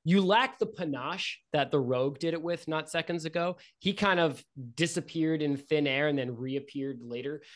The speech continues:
Uh, you just sort of jump through a hole, but you're kind of like a big, you're like a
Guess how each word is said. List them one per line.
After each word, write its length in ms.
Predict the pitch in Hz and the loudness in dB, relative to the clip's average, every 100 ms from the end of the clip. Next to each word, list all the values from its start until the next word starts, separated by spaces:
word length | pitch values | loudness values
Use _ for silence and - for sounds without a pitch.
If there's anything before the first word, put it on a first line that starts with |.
| - | -4
Uh, 320 | 135 131 120 117 | 0 2 2 0
you 160 | 147 233 | 2 4
just 220 | 202 - | 2 4
sort 160 | 202 165 | 6 6
of 120 | 135 | 2
jump 360 | 117 165 160 | 0 0 0
through 200 | 147 143 | -4 -2
a 60 | 123 | -2
hole, 400 | - 143 135 113 | 0 0 0 0
but 120 | 135 | -4
you're 140 | 135 135 | -4 -6
kind 200 | - 156 | -4 -4
of 120 | 131 | -2
like 160 | 123 120 | -4 -6
a 80 | 110 _ | -10 _
big, 220 | 139 139 | 2 2
you're 140 | 143 | 2
like 180 | 135 | 2
a 60 | 135 | 0